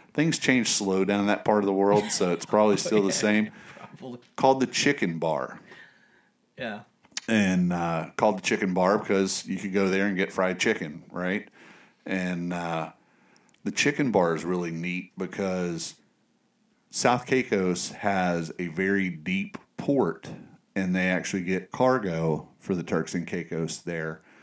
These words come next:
Speaker 2: Yeah.
Speaker 1: And, uh, you can walk in there, and there will be guys sitting playing dominoes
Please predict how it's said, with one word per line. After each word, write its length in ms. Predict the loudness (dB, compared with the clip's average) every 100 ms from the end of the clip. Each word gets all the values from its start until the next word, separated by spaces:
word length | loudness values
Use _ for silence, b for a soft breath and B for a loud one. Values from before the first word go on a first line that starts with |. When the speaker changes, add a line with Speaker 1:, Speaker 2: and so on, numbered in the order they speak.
| B B
Speaker 2:
Yeah. 80 | -10
Speaker 1:
And, 440 | -4 -2 -2 -4 -6
uh, 360 | -4 -4 -4 -8 b b b b b b b b b b b _ _ _ _ _ _ _ _ -10
you 220 | -8 -8
can 220 | -2 4
walk 320 | 6 4 2
in 200 | 0 2
there, 460 | 0 0 -2 -4 -8 -16 -4
and 180 | 0
there 100 | 4
will 100 | 4
be 140 | 2 0
guys 420 | 2 4 2 2
sitting 640 | -2 0 0 0 0 -2
playing 380 | -4 -4 -2 -2
dominoes 920 | 0 2 2 0 -4 -8 -8 -6 -8